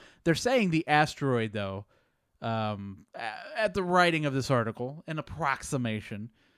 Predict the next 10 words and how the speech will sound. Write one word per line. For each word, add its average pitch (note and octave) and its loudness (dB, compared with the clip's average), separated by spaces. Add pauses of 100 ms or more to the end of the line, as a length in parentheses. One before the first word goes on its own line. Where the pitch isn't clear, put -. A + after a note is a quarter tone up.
(220)
is F3+ 0
a E3+ 2
hundred D#3+ 2
and D3 0
seventy-four C#3 0
million B2 -2
miles G#2+ -4
from G#2 -10
Earth. F#2+ -16 (2500)
So, A2+ -6